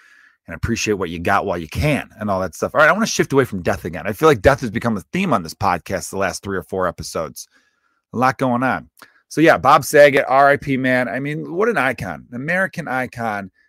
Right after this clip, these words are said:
especially in television. Full House, uh, was a show that I was not m-, a big fan of, but it was obviously a huge hit. It did eight seasons. He also, America's Funniest Videos, which I was a big fan of the first few years that came out. That was, for you younger listeners, that was YouTube before YouTube.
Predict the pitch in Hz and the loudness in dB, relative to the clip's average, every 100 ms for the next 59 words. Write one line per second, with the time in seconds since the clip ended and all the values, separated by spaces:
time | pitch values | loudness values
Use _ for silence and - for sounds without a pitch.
0 | _ - 165 - 156 131 120 123 120 110 | _ -6 -4 -4 -8 -8 -4 0 0 -2
1 | 107 107 101 - _ _ _ - 180 143 | -6 -8 -10 -12 _ _ _ -4 -2 2
2 | 139 139 131 - 120 127 127 113 120 139 | 4 4 0 -10 -10 -8 -8 -10 -8 -2
3 | 131 123 123 113 120 - 98 123 - 117 | 0 2 0 0 -4 -6 -12 -12 -12 -14
4 | 95 117 - 123 117 120 110 92 107 92 | -8 -8 -6 -6 -4 -4 -4 -2 -2 -2
5 | _ 110 104 123 127 110 107 95 123 92 | _ -10 -6 -2 -2 -4 -8 -4 -6 -4
6 | 113 98 98 113 120 - 113 110 107 104 | -4 -4 -6 -4 -4 -4 -4 -4 -6 -8
7 | 101 - _ _ _ 120 135 - 110 127 | -10 -14 _ _ _ -2 -2 -2 -4 -2
8 | 135 131 117 - 117 101 90 135 135 113 | -4 -4 -8 -6 -6 -6 -4 -2 -2 -4
9 | 101 90 98 151 135 92 92 101 95 92 | -6 -4 0 0 -2 -8 -10 -8 -8 -8
10 | 90 - 90 - 95 92 87 95 95 - | -12 -10 -10 -10 -10 -8 -8 -6 -6 -8
11 | 92 87 87 87 82 _ _ _ _ - | -12 -10 -6 -6 -6 _ _ _ _ 2
12 | 147 160 123 - 131 135 160 127 143 120 | 4 4 -2 -2 -2 -2 0 0 0 -2
13 | 101 101 95 131 117 90 127 110 117 90 | -4 -8 -4 -4 -4 -4 -4 -4 -6 -6
14 | 87 113 123 101 90 - 90 80 | -6 -2 -2 -2 -8 -12 -12 -14